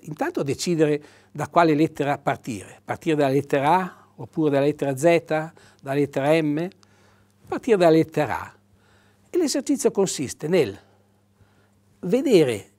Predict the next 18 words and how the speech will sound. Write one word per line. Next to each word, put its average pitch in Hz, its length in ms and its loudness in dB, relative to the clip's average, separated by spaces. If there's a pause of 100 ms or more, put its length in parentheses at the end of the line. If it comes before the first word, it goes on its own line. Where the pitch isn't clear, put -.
in 185 160 0
elenco 135 680 0
queste 190 340 -2
parole 131 680 -2 (880)
italiane 147 800 2 (220)
nella 110 280 -8
lettera 113 500 -8
A 175 140 -14 (440)
e 302 140 -2
provare 190 580 4
a 143 60 -6
trovare 196 500 0
di 131 120 -8
queste 190 300 -2
parole 302 580 0 (500)
la 196 180 0
traduzione 247 720 0
dialettale, 160 1000 2